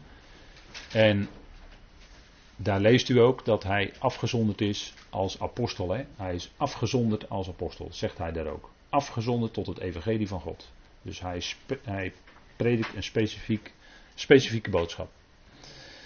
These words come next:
En dan daarop gebouwd, Jezus is de Zoon van God, rechtvaardiging door geloof. Rechtvaardiging in genade. Romeinen drie en vier kunt u dat teruglezen. En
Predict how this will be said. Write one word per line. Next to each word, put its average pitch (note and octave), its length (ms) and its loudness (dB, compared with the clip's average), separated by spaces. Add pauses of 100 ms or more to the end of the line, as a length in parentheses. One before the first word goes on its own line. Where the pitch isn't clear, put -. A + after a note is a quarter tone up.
(380)
En B2 120 2
dan C#3 200 12
daarop C#3 320 12
gebouwd, D#3 800 8
Jezus B2 400 4
is - 60 -6
de G#2 80 -4
Zoon A2 200 4
van G#2 80 -4
God, A2+ 400 2
rechtvaardiging B2+ 760 4
door D3+ 140 6
geloof. F3 480 0 (400)
Rechtvaardiging G#2 840 -2
in G#2 300 -2
genade. C3 480 2 (400)
Romeinen F2+ 500 0
drie F#2+ 280 -2
en A2+ 160 -2
vier C3 260 2
kunt G2 200 -2
u G2 60 -2
dat F2 180 -2
teruglezen. F2+ 640 -2 (1120)
En A2 320 6